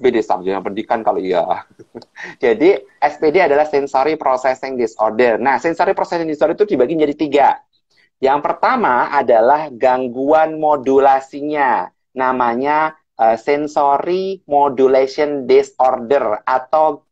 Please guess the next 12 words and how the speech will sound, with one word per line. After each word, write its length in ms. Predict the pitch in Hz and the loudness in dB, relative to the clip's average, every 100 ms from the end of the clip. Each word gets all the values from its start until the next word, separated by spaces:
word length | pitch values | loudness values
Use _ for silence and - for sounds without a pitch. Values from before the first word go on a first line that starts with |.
| 127 | -8
namanya 400 | 127 123 139 139 | -6 -4 -4 -2
adalah 280 | 120 127 - | 0 0 0
S 320 | 147 156 - 147 | -2 -2 -4 -2
M 440 | 139 135 131 117 | -2 -2 -10 0
D. 360 | 147 127 90 - _ _ _ _ _ | 2 4 2 -4 _ _ _ _ _
Sensory 480 | 165 175 175 226 247 | -4 -2 -2 -2 0
Modulation 560 | 208 160 147 143 147 | 0 2 2 2 0
Disorder 400 | 139 - 127 127 | -2 -2 -4 -4
itu 560 | 120 120 165 180 190 117 | -8 -8 0 2 0 0
gangguan 560 | 135 127 123 147 175 | 2 2 2 2 2
pada 240 | 160 131 143 | 0 2 2
modulasinya. 1040 | 147 143 131 131 131 - 151 151 135 95 | 2 0 2 4 2 0 -8 -4 -4 -4